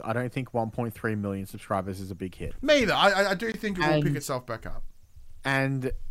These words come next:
Speaker 1: it's just quarter one, so it'll be interesting to see what,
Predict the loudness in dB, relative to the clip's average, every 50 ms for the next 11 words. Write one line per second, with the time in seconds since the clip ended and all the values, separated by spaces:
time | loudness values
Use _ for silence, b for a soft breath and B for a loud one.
0 | -6 -8 -12 -18 -20 -20 -4 -2 -2 -2 -2 -2 0 0 0 0 -2 -4 -2 0
1 | 2 2 2 2 0 -2 -2 -2 -4 -4 -2 -2 -4 -4 -4 -4 -6 -6 -4 -6
2 | -6 -6 -6 -6 -6 -4 -2 -2 0 0 2 2 0 0 -2